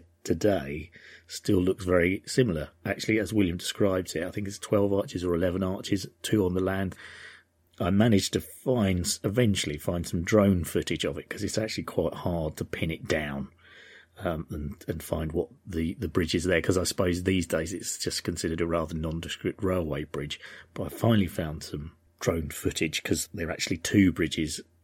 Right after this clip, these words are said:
side by side. There's this one, and then there's a more modern road bridge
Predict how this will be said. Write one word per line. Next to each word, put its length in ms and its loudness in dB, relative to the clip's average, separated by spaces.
side 400 -2
by 200 -2
side. 500 -4
There's 220 -4
this 320 -2
one, 340 -6
and 260 -6
then 200 -4
there's 180 -6
a 60 -2
more 180 -2
modern 380 0
road 400 4
bridge 420 -6